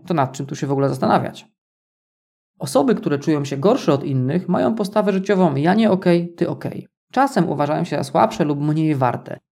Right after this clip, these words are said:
Niekiedy wystarczy też, że postawią sobie nadmierne wymagania lub za bardzo obawiają się o utratę wizerunku albo relacji z innymi. Ta postawa charakteryzuje się niepewnością i dużą uległością wobec innych,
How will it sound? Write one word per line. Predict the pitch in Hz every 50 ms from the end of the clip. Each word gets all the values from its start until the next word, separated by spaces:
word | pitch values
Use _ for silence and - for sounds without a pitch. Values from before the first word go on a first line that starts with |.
| _ -
Niekiedy | - - 247 - 320 - 277 277 247
wystarczy | 208 214 - - - 269 - 254 226
też, | 226 208 196
że | 196 185 190 214
postawią | 202 202 196 190 - 262 254 247 226
sobie | 226 226 208 208 196
nadmierne | 202 196 190 208 214 226 226 214 214 220
wymagania | 202 208 202 202 196 185 208 208 185 156 139 143 -
lub | 160 170 160 165
za | 156 185 175
bardzo | 156 185 196 208 202 180 170 180
obawiają | - 165 165 170 165 185 190 190 185
się | 185 190 175
o |
utratę | 175 170 175 180 175 180 180
wizerunku | 156 156 147 165 180 208 214 202 - 156 - -
albo | - 208 - - - 302 294 247 -
relacji | 175 160 135 127 120 - - 143
z | 156
innymi. | 185 190 190 185 170 147 - - 139 - _ _ _ _ _ _ _ _ -
Ta | - 247
postawa | 247 220 196 - 247 240 226 220
charakteryzuje | 196 185 190 185 190 190 190 202 196 202 196 233 262 220
się | - 214 202 190 180
niepewnością | 185 196 214 208 208 202 190 180 214 220 226 220 226 - 220 208 196 190
i | 190 180 180
dużą | 175 175 180 247 247 240 214 220 208 196
uległością | 180 170 170 160 156 170 185 175 - - 175 165 160 147
wobec | 151 151 156 151 -
innych, | 151 151 139 131 - - - -